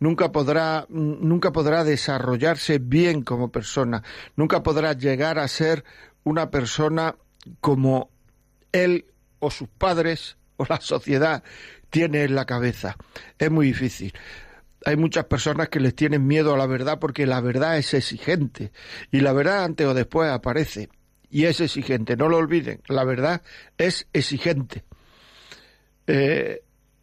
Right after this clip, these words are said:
muchas veces tenemos miedo a la verdad porque es incómoda, porque nos hace, nos pone en situaciones difíciles, porque nos hace vencer nuestra comodidad, porque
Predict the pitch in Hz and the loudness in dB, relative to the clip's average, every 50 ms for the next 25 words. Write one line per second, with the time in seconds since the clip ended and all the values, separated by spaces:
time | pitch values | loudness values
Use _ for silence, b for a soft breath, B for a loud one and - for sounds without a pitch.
0 | _ _ _ _ _ _ _ - 156 147 - 156 139 135 147 151 - - 160 - | _ _ _ _ _ _ _ -4 -4 0 0 0 2 2 0 0 0 -2 -2 0
1 | - 143 123 139 143 143 139 139 139 143 139 139 135 - - 135 131 123 120 120 | 0 0 0 2 2 2 2 2 2 2 2 2 0 0 0 0 0 2 2 2
2 | 117 120 117 135 143 151 165 156 B B B B B B B - - 131 120 - | 2 2 0 0 0 0 -2 -4 B B B B B B B -4 -2 -2 0 0
3 | - 135 139 156 156 - - - _ - 165 131 135 120 - - - 151 143 139 | 0 0 2 2 0 -2 -6 -12 _ -6 -4 -2 -2 -2 -4 -2 0 0 2 2
4 | 131 127 - - 113 110 113 _ _ B B B B B B B B B B - | 0 -4 -6 -6 -10 -12 -12 _ _ B B B B B B B B B B -4
5 | - 135 131 135 127 - 131 131 131 135 135 - - 123 131 135 127 - - 151 | 0 2 2 2 0 0 0 2 2 2 2 0 -2 -2 0 0 0 0 0 0
6 | 156 156 - - 180 180 180 180 - - - 139 139 123 - 147 151 156 165 165 | -2 -2 0 0 2 2 2 2 -2 -2 0 0 0 0 2 0 0 2 2 0
7 | 165 - - 151 123 - - 139 123 - 135 127 - - 143 151 151 160 160 156 | -2 0 0 0 0 0 0 -2 0 2 0 0 2 0 0 2 2 2 0 0
8 | - _ _ _ _ _ _ _ _ _ _ _ _ _ _ _ _ - 131 117 | -2 _ _ _ _ _ _ _ _ _ _ _ _ _ _ _ _ -10 -2 -2
9 | 123 110 - 143 139 - - 135 117 117 110 104 B B B B B B B B | -2 0 2 0 0 0 0 -4 -2 -2 -2 -4 B B B B B B B B
10 | B B - 139 127 - 143 131 131 127 113 - 170 175 170 - - 196 196 185 | B B 0 0 2 2 0 2 2 2 2 2 0 0 0 0 0 0 0 0
11 | - _ _ - 165 143 127 143 131 127 117 - 170 185 196 202 - - - 147 | -2 _ _ -6 -4 0 0 2 0 0 -2 0 2 2 2 2 -2 -4 -2 0
12 | 147 160 156 - - - 175 175 170 139 - _ - 151 135 131 131 113 120 113 | 2 2 0 -2 -4 -4 -4 -2 -2 -4 -8 _ -2 -2 0 0 0 0 0 0
13 | 117 143 143 143 131 120 B B B B B B B B B B B - - 147 | 0 0 0 0 -2 -4 B B B B B B B B B B B -4 0 0
14 | 143 135 - - 135 139 143 147 - | 0 0 0 0 0 2 2 0 -2